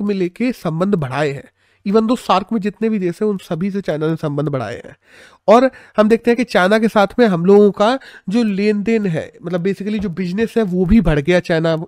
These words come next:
चाइना के साथ में। दो हज़ार इक्कीस में रिपोर्ट भी आई थी अभी, तो चाइना के साथ में तकरीबन दस परसेंट बिजनेस भी बढ़ा हमारा, लेकिन at the end बॉर्डर प्रॉब्लम्स बनी रहीं, बॉर्डर टेंशंस लगातार बनी रहीं चाइना के साथ में। <clears throat> चाइना ने बॉर्डर पे बस्तियाँ वगैरह बनाई जिसको केंद्र सरकार ने मना किया, but सैटेलाइट्स वगैरह से पता पड़ता है कि बना ली हैं, जो भी से,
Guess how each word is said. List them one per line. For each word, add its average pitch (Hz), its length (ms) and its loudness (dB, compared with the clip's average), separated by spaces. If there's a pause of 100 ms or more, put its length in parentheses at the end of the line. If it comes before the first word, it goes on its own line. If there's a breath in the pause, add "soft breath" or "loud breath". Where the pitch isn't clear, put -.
(160)
चाइना 160 200 4
के 160 60 -2
साथ 160 200 -2
में। 156 80 -2
दो 156 60 2
हज़ार 147 120 4
इक्कीस 151 260 -6
में 160 80 0
रिपोर्ट 151 260 -2
भी 151 100 -2
आई 143 120 -2
थी 151 120 -8
अभी, - 140 -14 (640 loud breath)
तो 247 80 -2
चाइना 208 280 2
के 233 80 0
साथ 214 140 0
में 214 100 -2
तकरीबन 208 260 0
दस 185 140 -2
परसेंट 185 260 -2
बिजनेस 175 300 2
भी 196 60 0
बढ़ा 165 200 2
हमारा, 160 300 -2 (360 soft breath)
लेकिन 277 380 2
at 214 200 2
the 240 260 2
end 240 100 -4 (380)
बॉर्डर 185 400 6
प्रॉब्लम्स 180 520 0 (100)
बनी 151 180 0
रहीं, 139 240 -2
बॉर्डर 151 280 -2
टेंशंस 156 420 -4
लगातार 147 340 0
बनी 170 200 0
रहीं 165 140 0
चाइना 156 240 -4
के 165 80 -12
साथ 160 180 -10 (100)
में। 180 120 -10 (340 soft breath)
<clears throat> 220 200 6
चाइना 156 340 0
ने 160 120 0
बॉर्डर 156 280 -2
पे 165 120 -8
बस्तियाँ 156 440 -2
वगैरह 160 200 0
बनाई 160 200 0
जिसको 156 240 -6
केंद्र 143 220 -6
सरकार 151 180 -4
ने 151 80 -4
मना 147 160 -2
किया, 165 340 -2
but 151 200 -6
सैटेलाइट्स 147 460 -6
वगैरह 147 200 -2
से 147 120 -14
पता 151 140 -6
पड़ता 143 260 -6
है 139 60 -4
कि 135 60 -8
बना 151 220 -2
ली 165 140 -2
हैं, 160 140 -4
जो 151 140 -6
भी 156 100 -8
से, 143 200 -10